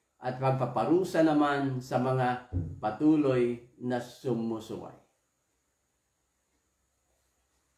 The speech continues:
Nawa po sa araw na ito, anuman ang sitwasyon sa inyong mga iglesia lokal, lalo na kung kayo'y merong kapamahalaan, huwag mabigo,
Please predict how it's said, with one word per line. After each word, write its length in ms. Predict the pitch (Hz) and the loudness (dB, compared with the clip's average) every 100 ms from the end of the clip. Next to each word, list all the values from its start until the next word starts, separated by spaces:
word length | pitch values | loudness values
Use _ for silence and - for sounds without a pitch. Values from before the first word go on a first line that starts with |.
| _ _ 123 | _ _ -2
Nawa 260 | 147 196 | 4 4
po 200 | 208 196 | 4 0
sa 280 | - 160 160 | 0 0 2
araw 240 | 156 147 | 2 0
na 80 | 139 | -2
ito, 240 | 117 - 85 82 - _ _ _ _ _ 120 | -4 -8 -12 -12 -20 _ _ _ _ _ -4
anuman 400 | 135 139 165 160 | 0 4 4 4
ang 80 | |
sitwasyon 840 | - 139 131 - 151 156 170 170 160 | -2 -6 -4 -4 0 0 0 -2 -4
sa 160 | - | -8
inyong 280 | 113 135 139 | -4 -2 0
mga 200 | 135 135 123 | 0 0 -2
iglesia 380 | 120 131 139 135 | -2 0 0 0
lokal, 440 | 123 120 120 113 107 107 _ _ _ _ | -4 -2 -4 -4 -6 -10 _ _ _ _
lalo 300 | 113 120 156 | -4 2 4
na 160 | 202 185 | 6 4
kung 160 | 170 | -2
kayo'y 320 | 151 151 151 139 | -2 2 2 2
merong 460 | 135 131 139 127 | 0 0 -2 -4
kapamahalaan, 880 | 127 123 120 110 113 104 101 90 87 - _ _ _ _ _ _ _ _ _ _ _ _ _ _ _ _ _ _ | -8 -6 -6 -6 -6 -6 -8 -10 -14 -20 _ _ _ _ _ _ _ _ _ _ _ _ _ _ _ _ _ _
huwag 180 | 131 135 | 0 0
mabigo, 760 | 139 131 139 139 156 156 - - | 2 2 2 4 4 2 -2 -12